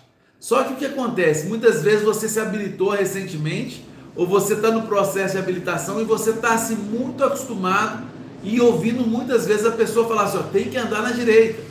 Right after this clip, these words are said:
tem que andar na direita, tem que andar na direita." E você começa a colar demais ali, arriscando. Não é que você deve andar afastado da direita, mas tem que tomar um certo cuidado, por quê? Andar muito colado na direita também,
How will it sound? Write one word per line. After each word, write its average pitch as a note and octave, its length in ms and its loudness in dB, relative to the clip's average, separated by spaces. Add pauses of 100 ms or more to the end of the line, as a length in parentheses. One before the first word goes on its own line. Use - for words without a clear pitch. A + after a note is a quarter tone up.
(360)
tem G3+ 240 0
que A#3+ 100 -2
andar A3 280 0
na A#3 60 0
direita, A3 520 4 (600)
tem G#3 220 -2
que A#3+ 80 -2
andar A#3+ 200 2
na B3+ 80 -2
direita." A3+ 460 4 (220)
E G3 60 -8
você A3+ 300 6
começa C4 420 -6
a - 60 -6
colar B3+ 380 2
demais B3 540 0
ali, A3 420 0
arriscando. A#3 920 -2 (320)
Não B3 160 -4
é D4+ 160 0
que - 80 -8
você B3 300 2
deve G#3 440 4
andar F3+ 520 -2
afastado F#3+ 680 -2
da F3+ 60 -2
direita, D3 380 -6 (320)
mas D#3 160 -4
tem G3 100 -2
que G3 60 -8
tomar A3 180 0
um A3+ 100 0
certo G#3+ 300 0
cuidado, G3 440 0
por A#3 140 -6
quê? - 360 -4 (340)
Andar A3+ 560 2
muito C4 500 -2
colado F#3+ 680 2
na F#3+ 80 -6
direita D#3 420 -4
também, D#3 640 -8